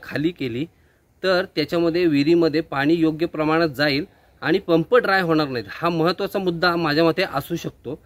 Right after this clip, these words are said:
हे सरपंचांच्या, ग्रामपंचायतच्या निदर्शनास देखील आम्ही आणून दिलेलं आहे. तर त्यांनी असं सांगितलं आहे की त्याच्यासाठी लागणारं जे काय आहे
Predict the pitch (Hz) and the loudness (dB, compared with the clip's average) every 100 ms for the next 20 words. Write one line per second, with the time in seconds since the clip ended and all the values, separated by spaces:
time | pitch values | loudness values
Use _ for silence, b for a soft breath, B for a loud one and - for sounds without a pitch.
0 | b b 147 160 147 170 180 180 175 185 | b b -4 0 0 2 0 2 2 2
1 | 151 151 165 165 175 165 175 151 143 160 | 2 2 2 2 0 -2 0 2 2 0
2 | - 165 165 135 143 175 160 147 135 123 | -2 -2 -2 -6 -4 -2 2 2 0 -2
3 | 135 135 127 127 127 120 156 b b b | -2 -2 -4 -4 -2 -4 -6 b b b
4 | _ - 180 170 175 185 196 185 190 185 | _ -2 -2 2 2 4 2 0 -2 0
5 | 185 190 190 170 156 175 180 190 165 156 | 0 -2 -2 -2 -4 -4 -6 2 4 4
6 | 175 185 151 175 185 170 160 151 | 2 0 -2 -2 0 0 2 0